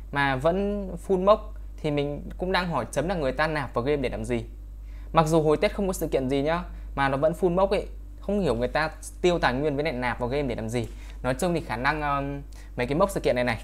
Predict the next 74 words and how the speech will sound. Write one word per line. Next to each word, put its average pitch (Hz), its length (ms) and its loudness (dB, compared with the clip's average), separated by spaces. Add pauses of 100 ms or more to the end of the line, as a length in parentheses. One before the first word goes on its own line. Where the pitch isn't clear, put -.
nó 117 100 -2
là 151 100 0
ảo, 117 340 0 (300)
nên 156 160 2
là 143 100 2
các - 100 -2
bạn 160 120 0
yên 156 140 0
tâm 160 220 6 (320)
về 131 100 4
một 127 140 2
cái 127 80 0
vấn 131 140 0
đề 160 160 6
là 156 80 0
không 160 180 -4
làm 143 180 0
vẫn 139 120 -4
có 143 100 2
ăn. 160 180 4 (340)
Các 165 60 0
bạn 165 180 6
chỉ 123 80 -2
cần 120 200 2
chờ 123 580 8
thì 131 100 -6
tầm, 123 260 2
chắc 180 140 -4
là 165 60 2
tầm 123 180 2
hai 151 220 0
đến 131 120 -2
ba 156 140 4
ngày 135 180 -6 (400)
nó 123 80 -2
sẽ 147 220 2
đủ 156 160 2
mốc 123 220 2
cho 160 60 -4
bạn 139 240 -2
nhá. 151 140 -4 (380)
Yên 165 180 2
tâm 175 180 4
kiểu 131 100 0
gì 123 180 0
nó 131 80 -2
cũng 170 100 -2
đủ 120 180 0
thôi, 160 280 2 (260)
không 185 220 -2
đủ 127 220 2
thì 123 60 -4
kiểu 120 160 -4
gì 131 160 -2
nó 147 100 -2
cũng 196 140 -2
đủ. 127 260 2 (180)
Nói 170 140 -2
chung 202 100 0
là 151 80 2
kiểu 120 140 -4
gì 123 160 -2
các 156 80 -2
bạn 156 220 -2
cũng, 147 80 -6
cũng 156 160 -4
có 170 80 0
quà 139 180 0
để 113 80 -2
chơi. 156 280 2 (300)
Bởi 123 100 2
vì 131 120 2
là 127 300 0
một, 131 220 2